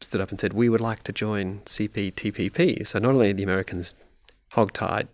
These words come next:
domestically in terms of the politics of rejoining it, China is showing significant confidence, some would say chutzpah,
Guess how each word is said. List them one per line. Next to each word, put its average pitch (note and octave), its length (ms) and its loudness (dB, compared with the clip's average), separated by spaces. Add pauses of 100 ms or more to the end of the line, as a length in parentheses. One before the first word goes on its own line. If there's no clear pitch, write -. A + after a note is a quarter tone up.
(260)
domestically G2+ 600 -2
in G2+ 80 -8
terms F#2 200 -4
of G2+ 60 -8
the F#2+ 60 -10
politics G2 420 -2
of F2+ 100 -8
rejoining A#2+ 440 4
it, G#2 160 2 (580)
China A2 400 4
is G2 180 0
showing G2 420 0
significant G2 840 0 (220)
confidence, C3+ 800 4
some G#2 160 -2
would G2 120 -4
say E2+ 180 0
chutzpah, G#2 600 2